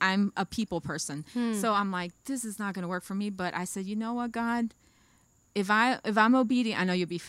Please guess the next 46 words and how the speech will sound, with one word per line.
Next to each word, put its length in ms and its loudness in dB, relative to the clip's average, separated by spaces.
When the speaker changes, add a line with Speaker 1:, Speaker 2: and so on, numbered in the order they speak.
Speaker 1:
faithful. 400 -4
Speaker 2:
Hmm. 240 2
Speaker 1:
So 400 2
I'm 140 6
just 140 2
gonna, 280 2
for 160 2
once, 640 2
let 220 0
him 180 2
lead." 360 -2
'Cause 160 2
I 80 4
Speaker 2:
Mm-hmm. 80 2
Speaker 1:
always 300 6
was, 180 -4
like, 260 0
in 100 0
control 460 0
because 260 -8
of 80 -8
the 60 -12
situation. 720 -10
Speaker 2:
Hmm. 480 2
Speaker 1:
And 120 -2
I 80 0
said, 200 -6
"You 100 -2
know 80 0
what? 120 0
I'm 80 2
gonna 120 -2
follow 120 0
my 140 -2
husband. 480 -8
So 200 -2
I'm 160 2
gonna 180 -4
keep 260 -8
on 140 -4
coming, 400 -4
and 100 -4
I'm 120 -2
gonna 160 -4
be 160 -4
faithful, 520 -8